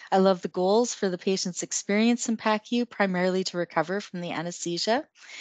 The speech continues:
And she loves the team approach and how everyone works together for the safety of the patient and the flow of the floor." So it helps enable you to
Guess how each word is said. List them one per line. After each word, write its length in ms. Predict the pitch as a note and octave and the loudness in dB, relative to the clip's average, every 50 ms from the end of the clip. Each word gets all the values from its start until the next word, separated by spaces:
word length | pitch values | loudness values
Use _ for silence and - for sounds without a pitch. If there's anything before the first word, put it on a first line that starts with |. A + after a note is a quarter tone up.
| - - - | -18 -8 -2
And 140 | - G#3 G#3 | 0 0 2
she 160 | - - A3 | 4 4 6
loves 300 | G#3 G#3 G3+ G#3+ G#3+ - | 8 8 8 6 6 4
the 100 | - A3+ | 2 2
team 340 | G#3+ - - A3+ G#3 G#3 A3 | 2 2 2 2 2 4 2
approach 480 | A3+ - - - F#3 E3+ D#3+ - - - | 0 0 -2 0 0 0 0 -2 -4 -4
and 140 | - F3 | -4 -2
how 160 | E3+ F3+ F3 - | -2 -2 0 2
everyone 380 | - F3 F3+ G3+ G#3 G#3 G#3 G3 | 2 2 2 2 2 0 0 0
works 280 | F3 F3+ F3+ - - - | 0 -2 -2 -2 -6 -8
together 420 | - G3 - E3 D#3+ E3 E3+ E3+ | -6 0 0 0 2 2 0 -2
for 140 | - - E3 | -2 -6 -8
the 100 | - E3+ | -6 -6
safety 480 | - - - D#3+ E3 - - G#3 G3 | -6 -4 -2 -2 -4 -4 -4 -2 -2
of 80 | F#3+ F3+ | -2 -2
the 100 | F#3+ A3 | -2 -6
patient 520 | - - F3 E3 D#3 - - F3 E3+ - _ - - - - - - - - _ - | -4 -4 -4 -2 -2 -2 -2 -4 -4 -6 _ -16 -20 -20 -20 -20 -20 -20 -12 _ 0
and 220 | F3 F3+ F#3 F3+ | 2 2 2 2
the 60 | F3+ | 0
flow 320 | - - F3+ F3 F3 E3+ F3 | -2 0 2 4 6 6 6
of 120 | F3+ F3 - | 4 2 -2
the 80 | G3 | -6
floor." 520 | - - - A#3+ A#3+ G3+ D3 A#2+ G3 - _ _ _ _ _ _ - - - - - - - - | -6 -2 2 4 6 6 6 4 0 -6 _ _ _ _ _ _ -20 -20 -20 -20 -20 -20 -18 -12
So 300 | - - - A#3+ A#3 A#3+ | -4 2 6 6 8 8
it 180 | - - B3 B3 | 6 6 4 4
helps 280 | C4 D4 D#4+ - - | 6 4 4 4 2
enable 320 | - C4+ B3 A3 A3+ A#3 B3+ | 4 4 6 6 6 4 4
you 160 | B3 B3+ C4 | 4 4 4
to 180 | - B3+ G#3+ | 4 2 2